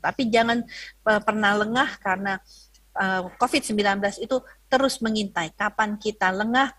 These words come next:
dia akan masuk dan dia bisa kemudian kembali memenangkan perperangan. Nah,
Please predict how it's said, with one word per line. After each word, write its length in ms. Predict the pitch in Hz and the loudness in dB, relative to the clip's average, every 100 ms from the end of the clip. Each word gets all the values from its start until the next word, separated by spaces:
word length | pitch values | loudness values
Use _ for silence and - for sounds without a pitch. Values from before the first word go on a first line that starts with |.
| _ | _
dia 240 | - 202 196 | -2 -2 0
akan 240 | 196 196 | -4 -4
masuk 320 | 185 185 220 | -4 -6 -8
dan 240 | 202 180 180 - _ | -4 -4 -4 -18 _
dia 160 | 208 214 | 0 0
bisa 480 | 190 180 - 208 | 0 -4 0 -2
kemudian 640 | - 185 185 175 196 190 190 - _ - | 0 -4 -4 -2 2 2 0 -12 _ -6
kembali 560 | 220 214 220 196 160 175 | 0 4 4 2 -4 -8
memenangkan 480 | 175 170 156 160 | -6 -6 -4 -4
perperangan. 480 | 160 156 160 147 143 135 - - | -6 -4 -4 -4 -6 -12 -16 -10
Nah, 240 | - 185 | -2 -2